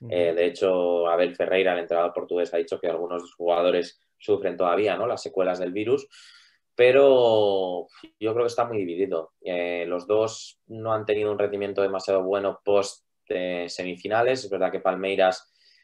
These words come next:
Speaker 2: ganó frente a Corinthians el clásico tres cero, pero a partir de ahí ha sufrido cierta de-, cierta decadencia. Es verdad que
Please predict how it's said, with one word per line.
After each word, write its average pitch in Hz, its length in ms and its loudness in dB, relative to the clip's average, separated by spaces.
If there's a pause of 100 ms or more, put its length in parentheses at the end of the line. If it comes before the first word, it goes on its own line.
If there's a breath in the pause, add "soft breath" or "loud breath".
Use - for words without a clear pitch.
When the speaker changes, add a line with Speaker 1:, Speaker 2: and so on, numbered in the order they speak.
(140)
Speaker 2:
ganó 95 300 2
frente 95 240 -2
a 90 60 0
Corinthians 95 560 0
el 87 140 -6
clásico 98 440 0
tres 92 240 -6
cero, 113 360 4
pero 92 140 0
a 85 60 -4
partir 90 300 -2
de 92 60 0
ahí 90 300 -2
ha 87 200 -8
sufrido 90 400 -4
cierta 87 340 -2
de-, 87 220 -2
cierta 90 340 -2
decadencia. 98 460 0
Es 95 80 -4
verdad 90 280 0
que 92 220 -2